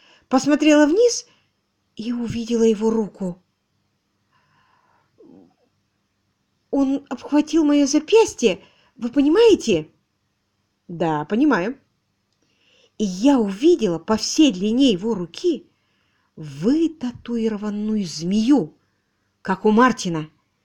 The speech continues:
И тогда я внезапно вспомнила его лицо. Оно показалось мне таким знакомым, когда я впервые увидела его,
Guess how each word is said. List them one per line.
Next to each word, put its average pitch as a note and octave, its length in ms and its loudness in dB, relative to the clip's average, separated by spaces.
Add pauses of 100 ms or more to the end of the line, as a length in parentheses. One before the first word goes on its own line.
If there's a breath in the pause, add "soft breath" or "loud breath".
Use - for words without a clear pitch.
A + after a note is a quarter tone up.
(260)
И G#3+ 100 -8
тогда A3 300 2
я A#3 160 6
внезапно A3 640 0
вспомнила A#3+ 920 0
его A3+ 200 2
лицо. D4+ 540 -2 (520 loud breath)
Оно A#3+ 340 2
показалось C4+ 720 2
мне A#3 120 0
таким C#4 260 -2
знакомым, A3+ 640 0
когда A3 260 0
я C4 80 4
впервые E4 360 0
увидела D#4+ 420 0
его, G3+ 340 0